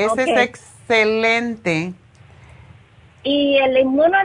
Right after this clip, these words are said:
Speaker 2: eh, tiene algún sabor, doctora?
Speaker 1: Es un poquito dulzón.
Speaker 2: Ah, ok. Porque lo que ella no pasa es la vainilla.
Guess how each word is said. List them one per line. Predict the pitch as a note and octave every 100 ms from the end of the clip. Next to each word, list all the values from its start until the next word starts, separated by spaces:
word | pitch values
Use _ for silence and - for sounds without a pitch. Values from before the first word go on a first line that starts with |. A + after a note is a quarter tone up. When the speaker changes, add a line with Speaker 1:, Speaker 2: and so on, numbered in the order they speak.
| E4+
Speaker 2:
eh, | C#4 D#4 D4+
tiene | D#4 D#4+
algún | F4 D#4+ F4 -
sabor, | D#4 C#4 D4+ F#4+ F#4+
doctora? | G#4+ A4 A4 A#4+ _ _ _ _ _ _ - -
Speaker 1:
Es | C4
un | C4+ E4
poquito | F4 F4 D#4+ F4 D#4
dulzón. | C4+ A#3+ - B3 F3+ C3 D3 - _ _ - _ _ _ _ _ _ _
Speaker 2:
Ah, | - A#3 A3+
ok. | A3 A#3 A3 G3+ - _ -
Porque | C#4 C#4 D4+
lo | D4 D4
que | C4+ C#4+
ella | F4+
no | F4+ F4+
pasa | - F4+ A4 G#4+ E4
es | E4+ -
la | D4
vainilla. | C4+ B3 C4+ F#4+ E4 F3+